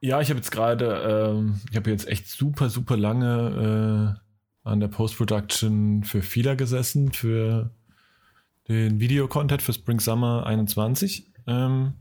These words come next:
den hab ich aber die Woche abgeschlossen und arbeite jetzt gerade eigentlich eine ganz spannende Geschichte. Ich musste vorhin noch so kurz dran denken, als ich das Thema Ausstellung gesprochen habe. Ähm,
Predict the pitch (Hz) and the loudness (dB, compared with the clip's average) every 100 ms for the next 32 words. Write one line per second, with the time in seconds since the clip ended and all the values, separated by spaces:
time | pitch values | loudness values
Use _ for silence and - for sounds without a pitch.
0 | - _ _ 117 113 117 117 110 110 107 | -16 _ _ -2 0 0 0 2 2 0
1 | 101 - 139 - 139 135 - 143 135 - | -2 -2 -2 0 0 0 0 0 2 -2
2 | - 110 113 117 117 117 - - - - | -2 0 2 2 2 0 -4 -18 -18 -16
3 | - - - - - _ _ _ _ - | -16 -18 -20 -20 -20 _ _ _ _ -2
4 | 120 135 123 123 120 - 113 131 123 123 | 0 2 2 0 0 -2 -2 0 0 0
5 | 120 123 - 117 131 123 104 151 - 113 | 0 -2 0 0 0 0 0 -2 0 0
6 | 120 - 113 113 123 117 - 110 120 - | 0 -2 0 0 2 -2 -4 -2 -2 -2
7 | 110 107 113 139 127 107 - 104 113 120 | 0 0 0 0 0 0 0 0 2 2
8 | 131 117 123 110 104 104 98 107 107 110 | 0 0 2 2 0 0 2 2 4 2
9 | 120 - - 107 104 104 101 | 0 -2 0 2 2 2 -2